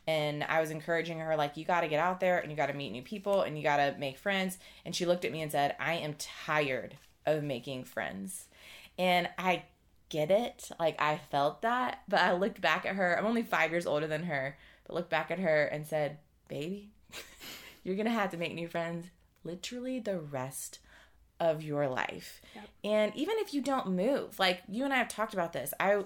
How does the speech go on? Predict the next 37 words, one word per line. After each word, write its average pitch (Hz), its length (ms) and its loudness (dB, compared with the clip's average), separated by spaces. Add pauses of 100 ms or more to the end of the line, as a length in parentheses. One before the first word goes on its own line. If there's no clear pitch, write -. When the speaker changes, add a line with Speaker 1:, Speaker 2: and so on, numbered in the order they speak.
(140)
Speaker 1:
went 196 240 -4
through 220 140 -2
a 196 60 0
season 196 420 0
where 180 320 4 (880)
I've 202 80 4
been 214 100 4
in 202 100 4
Nashville. 196 340 4
I've 185 100 4
been 277 100 2
in - 20 0
Nashville 208 520 0
now 170 100 0
for 165 140 -2
almost 160 240 -4
eight - 160 -6
years, 175 300 0
but 170 280 0
really 247 260 0
about 185 300 0
three 190 160 -2
years 226 220 2
ago, 156 160 6
about 170 240 2
the 220 60 -2
time 208 240 0
that 151 100 -4
you 185 120 -4
moved 214 220 -2
here, 156 400 2 (480)
um, 175 320 2 (220)
I 180 160 6
looked 208 220 0
around 233 420 4
and 190 180 2
realized 185 420 6